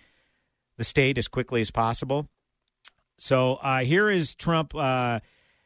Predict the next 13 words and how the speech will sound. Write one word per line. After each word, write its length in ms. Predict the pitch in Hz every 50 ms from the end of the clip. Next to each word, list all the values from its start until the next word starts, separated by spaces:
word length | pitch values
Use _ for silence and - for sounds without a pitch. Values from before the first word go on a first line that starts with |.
| _ _ _ _ -
in 260 | - 131 127 127 123 131
Ocala, 520 | - 123 - - - 160 165 170 165 143
Florida, 440 | - - 156 156 160 156 147 131 123
in 80 | 120
October 600 | 120 117 117 113 - - 151 151 151 143 143 131
twenty 360 | - - - 147 139 131 123 113
twenty 440 | - - 143 147 143 123 110 110
during 340 | 107 104 113 110 113 113 110
the, 260 | 110 107 107 107 104
uh, 80 | 101 98
presidential 640 | - - 123 120 113 101 - 113 113 - - 113
election 420 | 101 107 110 113 - - 120 104 98
year, 360 | 95 95 95 95 95 98 95